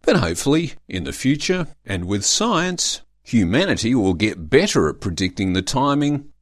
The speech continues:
so people won't be left wondering when the next one will go off. But that's it for another episode of Dear Cheap Astronomy.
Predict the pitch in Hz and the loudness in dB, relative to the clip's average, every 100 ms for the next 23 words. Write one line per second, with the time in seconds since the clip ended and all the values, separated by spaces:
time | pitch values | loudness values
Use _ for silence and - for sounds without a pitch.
0 | - - 330 180 - - 165 135 170 247 | -8 -2 -2 -2 -4 -2 0 2 0 0
1 | - 92 76 76 - 104 120 131 135 143 | -2 -2 -2 -6 -4 -2 0 0 0 -2
2 | - - 233 208 139 73 64 - 73 71 | -4 -2 0 2 2 -2 -4 -8 -6 -6
3 | 92 135 127 78 - 95 139 - - - | -2 -2 -2 -8 -8 -6 -4 -4 -10 -18
4 | - _ _ _ _ _ _ _ _ _ | -20 _ _ _ _ _ _ _ _ _
5 | _ - 139 139 156 147 - 247 214 - | _ 2 4 6 2 2 2 2 2 0
6 | - - - - 101 92 110 208 127 82 | -6 -12 -4 2 4 4 2 4 4 2
7 | 78 92 - 117 131 127 - - 240 165 | 2 0 2 2 2 0 -4 -6 -6 -4
8 | - 69 78 92 - - - - - - | -6 -4 -2 -2 -4 -8 -8 -6 -4 -4
9 | 92 113 135 85 50 - | -4 -2 -2 -4 -8 -20